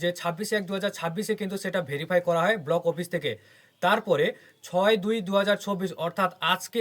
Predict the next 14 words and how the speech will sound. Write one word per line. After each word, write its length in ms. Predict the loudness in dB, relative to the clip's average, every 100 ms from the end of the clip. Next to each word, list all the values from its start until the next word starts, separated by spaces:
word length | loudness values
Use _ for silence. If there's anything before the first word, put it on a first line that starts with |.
| 0
কিন্তু 200 | -2 -4 -4 -2
ডিস্ট্রিক্টে 480 | -6 -4 -6 -2 -2 -2
সেটা 180 | 0 2
অ্যাপ্রুভাল 420 | 2 -2 0 2 0 -2 -20 -20 -2
দেওয়া 240 | 2 4 4 4
হয়েছে। 320 | 2 2 -2 -2 -4
তো 60 | -4 -2
বন্ধুরা, 260 | 0 2 0
বুঝতে 200 | 0 0 0
পেরেছেন 280 | 0 0 0 4
যারা 180 | 4 4 2
নতুন 200 | -2 -4 -6 -10 -18 -10 -6
এতদিন 260 | -2 -2
ধরে 120 | 0